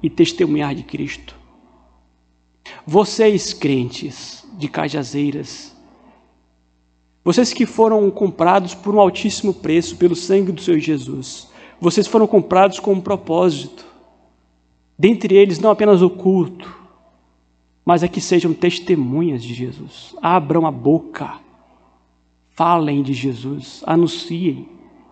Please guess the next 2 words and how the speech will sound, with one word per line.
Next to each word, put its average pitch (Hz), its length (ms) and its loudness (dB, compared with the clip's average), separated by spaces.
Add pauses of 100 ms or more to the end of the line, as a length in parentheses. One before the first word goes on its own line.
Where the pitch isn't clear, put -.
(140)
evangelizem, 143 1120 -2 (540)
testemunhem. 170 1200 2